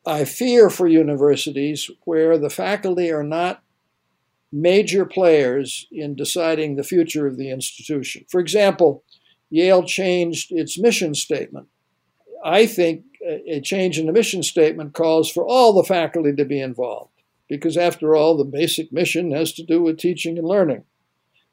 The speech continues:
As I understand it, the faculty were not broadly con-,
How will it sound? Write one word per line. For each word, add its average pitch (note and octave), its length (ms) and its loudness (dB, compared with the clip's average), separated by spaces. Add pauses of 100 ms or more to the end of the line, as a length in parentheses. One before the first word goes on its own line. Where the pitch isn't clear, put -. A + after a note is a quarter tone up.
(320)
As C#3+ 160 -8
I F3+ 180 2
understand F#3 560 2
it, F3+ 140 0
the D3+ 100 -6
faculty D#3 500 -4
were D#3+ 160 -2
not F#3 280 -2
broadly C3 520 0
con-, - 140 -18